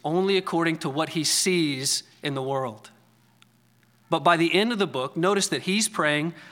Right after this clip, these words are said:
not just according to what he has seen in the world, but according to what he, what he has heard from the Lord. In other words, in three short chapters, we see Habakkuk move from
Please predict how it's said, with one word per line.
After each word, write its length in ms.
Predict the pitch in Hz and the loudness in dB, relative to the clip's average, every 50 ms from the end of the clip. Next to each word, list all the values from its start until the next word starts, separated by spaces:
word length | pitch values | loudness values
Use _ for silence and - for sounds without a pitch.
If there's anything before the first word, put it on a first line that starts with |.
| - - | -10 -6
not 300 | 127 139 160 196 220 208 | 0 4 4 4 4 2
just 180 | - 214 - | -2 -2 -4
according 320 | 214 - - 202 196 196 190 | -4 -2 0 2 2 2 0
to 80 | - 180 | 0 0
what 200 | 151 175 180 170 | 0 0 0 0
he 140 | 185 185 | 0 0
has 120 | 170 156 - | 0 0 0
seen 420 | - - - 185 185 185 190 190 | 0 0 2 2 2 2 2 2
in 120 | 165 156 151 | 0 0 -2
the 60 | 143 | -2
world, 440 | 123 117 120 123 120 123 143 - - - - - - - - | -4 -4 -6 -6 -6 -8 -10 -12 -16 -20 -20 -20 -20 -8 -4
but 100 | - 151 | -2 -2
according 420 | 151 - - 196 185 190 190 185 | -2 0 0 2 2 2 2 2
to 100 | 180 - | 0 0
what 180 | 170 160 175 156 | 0 0 0 0
he, 220 | 151 170 180 170 - - | 0 -2 -4 -4 -6 -8
what 200 | - 160 165 156 | -4 -2 -2 -2
he 120 | 135 170 156 | 0 -2 -2
has 300 | 151 147 135 - - - - _ | -2 -2 -4 -6 -6 -8 -14 _
heard 560 | - - - 202 202 185 165 147 139 135 143 - - - - _ _ _ _ | -8 0 2 4 4 4 2 0 -4 -8 -10 -16 -18 -20 -20 _ _ _ _
from 240 | _ - - 135 143 | _ -6 -4 -4 -2
the 60 | 151 | -2
Lord. 380 | 147 170 180 196 190 139 - - - - _ _ _ _ _ _ _ _ _ _ _ _ _ _ _ _ _ _ _ _ _ | 0 0 0 0 0 -2 -6 -10 -18 -20 _ _ _ _ _ _ _ _ _ _ _ _ _ _ _ _ _ _ _ _ _
In 120 | - 156 175 | 0 2 2
other 120 | 214 220 | 2 4
words, 240 | 185 170 175 170 - | 2 2 0 0 -2
in 140 | - 147 139 | -4 -6 -6
three 340 | - - 151 160 190 214 | -6 -4 0 0 2 2
short 320 | 202 - - 196 190 196 190 | 2 2 2 2 0 0 0
chapters, 440 | - - 156 131 139 - 160 147 160 | -2 0 0 0 0 0 -2 -2 0
we 80 | 151 160 | -2 -2
see 200 | - - 185 156 | 0 0 0 -2
Habakkuk 520 | 156 151 135 160 165 175 175 - 175 - | -2 -2 2 2 2 2 2 -2 -4 -2
move 260 | 151 147 165 170 180 | 0 0 0 0 0
from 220 | 170 - 151 139 | 0 -2 -4 -4